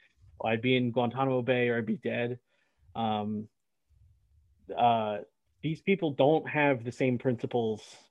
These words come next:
as us, and, uh, we should fight them at every opportunity. The ones who are committed, the, uh, ideological leaders of movements like that,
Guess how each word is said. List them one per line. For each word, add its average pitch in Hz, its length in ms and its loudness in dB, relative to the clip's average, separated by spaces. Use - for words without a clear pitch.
as 113 160 -4
us, 107 420 -4
and, 110 500 -4
uh, 104 300 -4
we 120 120 -2
should 123 240 -8
fight 127 240 2
them 127 100 0
at 123 80 4
every 120 240 0
opportunity. 117 960 -4
The 123 60 -4
ones 143 280 2
who 170 80 2
are 147 100 6
committed, 147 560 2
the, 117 600 -6
uh, 104 400 -2
ideological 123 580 4
leaders 123 360 -2
of 127 120 -6
movements 147 380 -4
like 156 200 -2
that, 160 340 2